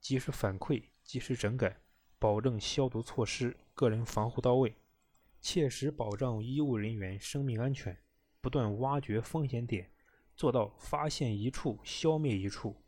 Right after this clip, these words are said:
不给疫情防控留死角。援鄂期间，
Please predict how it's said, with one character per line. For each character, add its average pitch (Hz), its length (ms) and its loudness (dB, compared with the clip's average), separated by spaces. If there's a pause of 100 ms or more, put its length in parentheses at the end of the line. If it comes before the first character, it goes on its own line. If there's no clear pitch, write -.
(340)
不 175 100 2
给 107 180 2
疫 131 180 -2
情 131 200 -2
防 113 300 -2
控 135 260 -2
留 110 160 0
死 - 240 -4
角。 113 160 2 (1080)
援 120 180 2
鄂 160 180 6
期 123 220 0
间， 127 380 2